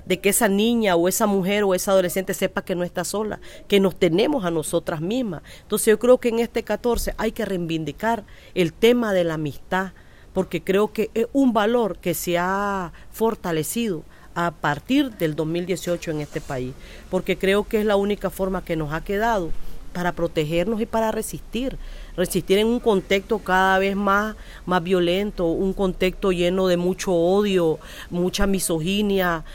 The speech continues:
mucho desprecio para las mujeres, mucho desprecio también para todos los que, todos y todas las que nos asumimos como azul y blanco. Entonces creo que eso es una de las cosas que nos ha unido, ¿verdad? Sí tenemos,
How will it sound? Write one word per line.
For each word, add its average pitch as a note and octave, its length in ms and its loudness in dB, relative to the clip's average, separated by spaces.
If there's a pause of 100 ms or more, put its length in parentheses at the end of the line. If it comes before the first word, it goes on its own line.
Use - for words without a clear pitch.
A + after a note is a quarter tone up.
(120)
mucho G#3+ 300 2
desprecio F#3+ 760 2
para E3+ 280 0
las D#3+ 140 -4
mujeres, F#3+ 380 -2 (340)
mucho C4 260 4
desprecio C4 640 4
también G#3+ 480 0
para F#3 460 -2 (120)
todos B3 300 6
los B3 120 -2
que, A3+ 120 -2
todos C#4+ 580 6
y A#3 120 -2
todas A#3+ 360 6
las F3+ 120 -4
que F#3 140 -4
nos F3+ 100 -6
asumimos E3+ 480 -4
como F3+ 180 -6
azul F#3+ 240 -2
y F#3 60 0
blanco. D#3 440 -6 (360)
Entonces G#3 420 0
creo A3 280 2
que A3+ 100 0
eso A3 160 -2
es - 40 -8
una G#3+ 180 -4
de G3+ 60 -2
las F#3+ 120 -6
cosas G3 280 -8
que - 120 -4
nos F#3+ 180 -4
ha F3+ 80 -10
unido, F#3 540 -4 (100)
¿verdad? E3+ 400 -2 (300)
Sí E4 180 2
tenemos, C#4+ 580 4